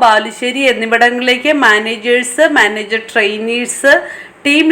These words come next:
ലീഡേഴ്സ്, ഫിനാൻഷ്യൽ കൺസൾട്ടന്റ്, പാർട്ട് ടൈം ജോലിക്കാർ എന്നിവരെ ആവശ്യമുണ്ട്.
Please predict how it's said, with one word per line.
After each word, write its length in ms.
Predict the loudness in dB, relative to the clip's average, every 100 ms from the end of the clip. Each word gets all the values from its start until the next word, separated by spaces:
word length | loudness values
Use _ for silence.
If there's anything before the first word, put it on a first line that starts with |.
| 2
ലീഡേഴ്സ്, 600 | 0 4 6 6 4 2 2
ഫിനാൻഷ്യൽ 580 | 0 0 0 0 -4 -6 0
കൺസൾട്ടന്റ്, 760 | 0 0 -4 -6 -2 -2 0 -2 4
പാർട്ട് 320 | 4 4 0
ടൈം 160 | -8 -8 -4
ജോലിക്കാർ 500 | -2 -2 -4 0 0 0
എന്നിവരെ 380 | -6 -8 -2 0
ആവശ്യമുണ്ട്. 680 | 0 -2 -10 -10 -10 -2 0